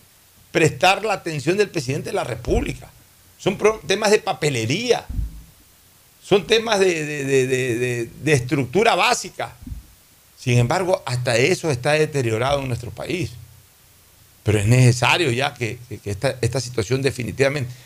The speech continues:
hay que crear más agencias. También la población crece.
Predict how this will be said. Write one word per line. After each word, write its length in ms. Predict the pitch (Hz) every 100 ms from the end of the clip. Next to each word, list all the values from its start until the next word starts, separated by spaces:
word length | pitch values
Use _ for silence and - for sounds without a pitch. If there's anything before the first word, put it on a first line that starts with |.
| -
hay 140 | 139 156
que 120 | 180
crear 280 | 165 175 175
más 340 | 180 170 160
agencias. 540 | 156 214 190 - - - - - _ _ _ _ _ _ _ - - _ _ _
También 260 | 151 170 240
la 100 | 240
población 440 | 208 151 135 131
crece. 440 | - 190 202 104